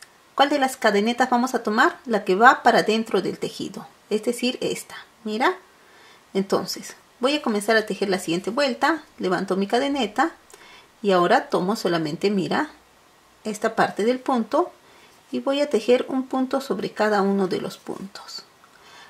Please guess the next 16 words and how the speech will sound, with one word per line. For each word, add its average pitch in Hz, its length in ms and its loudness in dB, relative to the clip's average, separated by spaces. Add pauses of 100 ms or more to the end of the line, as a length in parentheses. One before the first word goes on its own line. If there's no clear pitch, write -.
(140)
Al 233 140 4
realizar 240 420 6
esto 330 320 2
voy 277 160 2
a 233 80 6
dejar 208 480 0
como 214 320 2
una 262 160 0
especie 220 480 0
de 160 100 -4
borde, 185 600 0 (720)
lo 208 160 0
que 233 100 4
va 277 120 6
a - 20 8
hacer 320 380 2